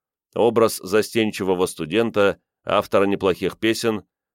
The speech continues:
подходил к ситуации больше, и складывалось удачно. Что интересно, Элеонора держалась молодцом. Не приняла ни капли, собираясь вести машину. Не поддалась на уговоры, что в компании песняров никакие гаишники не страшны.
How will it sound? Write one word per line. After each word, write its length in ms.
подходил 500
к 60
ситуации 580
больше, 540
и 120
складывалось 680
удачно. 540
Что 240
интересно, 680
Элеонора 540
держалась 560
молодцом. 640
Не 160
приняла 440
ни 120
капли, 520
собираясь 640
вести 320
машину. 560
Не 160
поддалась 540
на 80
уговоры, 640
что 220
в 40
компании 520
песняров 640
никакие 440
гаишники 580
не 120
страшны. 600